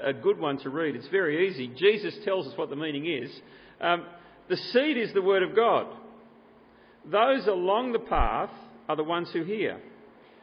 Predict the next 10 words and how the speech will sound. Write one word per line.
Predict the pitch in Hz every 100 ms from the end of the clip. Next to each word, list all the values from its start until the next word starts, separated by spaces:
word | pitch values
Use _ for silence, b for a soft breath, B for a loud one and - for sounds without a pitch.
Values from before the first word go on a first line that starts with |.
| B B -
And | 165 196
then | 277
the | 277
devil | 190 214 196
comes | - 180 135 139 143
and | 151 147 -
takes | 214 247 -
away | 214 170 139 131
the | 139 143
word | 160 185 127 107 113